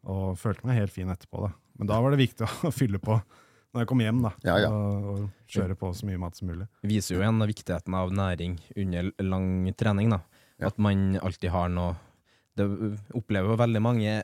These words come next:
Speaker 3: <clears throat> utholdenhetsløpere som glemmer litt den næringsbiten da. I hvert fall nå i vinterstid så er det mange som tenker, "Ja, man svetter kanskje ikke så mye, man trenger kanskje ikke å fylle på like mye med salter og elektrolytter da."
Speaker 2: Mm.
Speaker 3: Men, eh, man trenger det uansett.
Speaker 2: Ja.
Speaker 3: Og det er prestasjonsfremmende uansett, så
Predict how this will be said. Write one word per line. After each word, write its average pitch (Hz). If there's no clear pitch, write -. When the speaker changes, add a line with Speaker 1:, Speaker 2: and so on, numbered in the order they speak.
Speaker 3:
<clears throat> -
utholdenhetsløpere 110
som 107
glemmer 107
litt 101
den 104
næringsbiten 95
da. 113
I -
hvert 104
fall 98
nå 107
i 104
vinterstid 101
så 107
er 101
det 101
mange 98
som 90
tenker, 92
"Ja, 73
man 80
svetter -
kanskje 92
ikke -
så 90
mye, 85
man 85
trenger 85
kanskje -
ikke -
å -
fylle 87
på 80
like 82
mye 78
med 76
salter 78
og 76
elektrolytter 85
da." 151
Speaker 2:
Mm. 80
Speaker 3:
Men, 107
eh, 104
man 101
trenger 85
det 110
uansett. 85
Speaker 2:
Ja. 80
Speaker 3:
Og 104
det 92
er 95
prestasjonsfremmende 92
uansett, 92
så 95